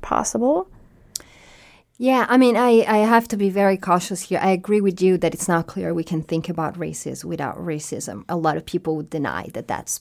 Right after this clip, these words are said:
Speaker 2: possible. But we could perhaps think of groups. Uh, I mean, we could find perhaps a different way of determining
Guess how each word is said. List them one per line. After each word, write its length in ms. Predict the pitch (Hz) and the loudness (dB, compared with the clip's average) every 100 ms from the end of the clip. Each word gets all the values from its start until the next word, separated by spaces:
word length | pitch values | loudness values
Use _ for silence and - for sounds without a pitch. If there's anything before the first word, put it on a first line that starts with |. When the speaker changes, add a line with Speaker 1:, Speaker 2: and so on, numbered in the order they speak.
| - | -10
Speaker 2:
possible. 680 | - 147 - - 85 - - - - - | -6 -4 -6 -10 -10 -12 -16 -20 -20 -8
But 260 | 196 226 226 | 2 4 4
we 140 | 240 | 2
could 320 | 240 302 339 | 0 2 2
perhaps 680 | - 247 220 196 180 - - | 0 2 4 4 2 0 -6
think 440 | - 214 214 208 - | -2 0 2 0 -4
of 540 | 190 185 175 170 170 - 165 - _ _ _ _ | -2 2 2 0 -4 -14 -16 -18 _ _ _ _
groups. 800 | - 226 262 269 - - - - - - - | -4 6 6 6 2 -2 -2 -4 -8 -12 -2
Uh, 240 | 185 175 170 | 2 4 4
I 40 | |
mean, 160 | 220 214 | 4 4
we 80 | |
could 160 | 233 247 | 0 0
find 300 | - 262 240 | 4 4 4
perhaps 340 | 233 214 208 | 4 2 2
a 40 | 202 | 0
different 420 | 233 - 226 202 | 0 2 4 6
way 420 | 202 196 180 175 - | 6 6 6 2 2
of 600 | 180 170 165 165 160 175 | 2 4 2 0 -10 -4
determining 920 | 180 180 190 196 180 165 160 156 117 | -4 2 4 6 6 6 4 2 -2